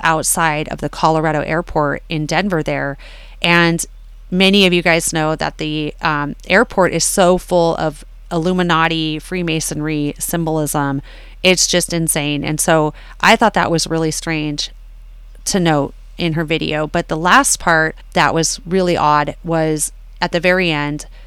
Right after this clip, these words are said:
she kind of blew her, her fingers out like she had a gun in her hand, but she did the Baphomet sign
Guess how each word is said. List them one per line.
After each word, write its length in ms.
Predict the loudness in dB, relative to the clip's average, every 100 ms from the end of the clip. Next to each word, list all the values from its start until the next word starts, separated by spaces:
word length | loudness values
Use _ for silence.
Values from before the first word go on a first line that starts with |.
| -20
she 640 | -4 0 2 2 2 0 -2 -8 -20 -20 -20 -20 -2
kind 180 | 2 2
of 80 |
blew 320 | 2 4 4 4
her, 240 | 2 0 -4 -6
her 160 | -4
fingers 460 | -2 -2 0 0 2
out 180 | 2 2
like 140 | -2
she 160 | -4 -4
had 160 | -2
a 40 | -2
gun 220 | -2 0
in 80 | -2
her 120 | -2
hand, 400 | -4 -4 -4 -6
but 140 | -4 -4
she 180 | -2 -4
did 160 | -4
the 60 | -2
Baphomet 580 | 0 0 0 -2 -2 -2
sign 480 | -4 -4 -2 -6